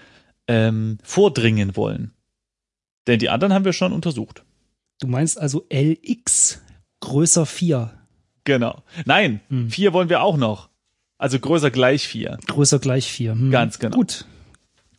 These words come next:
Speaker 2: Geil, dann machen wir das mal.
Speaker 1: Dann machen wir das mal. Wir sind, wo sind wir gerade?
Speaker 2: Äh, wir schauen uns mal um.
Speaker 1: Ja.
Speaker 2: Ich habe ja den Spielstand schon geladen. Ah, nee, bei mir steht's oben in der, in der, im, ähm, im Header drinne. Ich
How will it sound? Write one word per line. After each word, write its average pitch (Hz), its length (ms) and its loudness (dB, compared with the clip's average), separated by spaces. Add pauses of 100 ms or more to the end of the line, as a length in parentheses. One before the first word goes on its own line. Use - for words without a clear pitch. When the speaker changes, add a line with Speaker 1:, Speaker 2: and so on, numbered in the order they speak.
Speaker 2:
Geil, 131 300 2
dann 127 120 -2
machen 147 160 0
wir 170 60 2
das 156 160 0
mal. 110 260 -2 (180)
Speaker 1:
Dann 120 180 4
machen 135 180 4
wir 143 60 4
das 113 160 2
mal. 104 340 -4
Wir 196 180 2
sind, 226 320 0 (500)
wo 160 100 0
sind 156 140 0
wir 117 100 2
gerade? 160 600 2
Speaker 2:
Äh, 147 80 -4
wir 156 80 2
schauen 180 200 2
uns 220 160 2
mal 165 100 2
um. 269 380 -2
Speaker 1:
Ja. 123 420 0
Speaker 2:
Ich 247 80 -8
habe 170 140 -2
ja 156 40 -2
den 156 120 0
Spielstand 175 500 -2
schon 165 140 0
geladen. 151 380 -2
Ah, 190 100 -2
nee, 220 180 4
bei 135 140 -2
mir 170 120 4
steht's - 260 -2
oben 196 220 0
in 175 100 0
der, 160 200 0
in 156 80 2
der, 151 220 0
im, 147 120 -4
ähm, 139 420 -2 (200)
im 143 120 0
Header 185 260 2
drinne. 147 320 2
Ich - 300 -8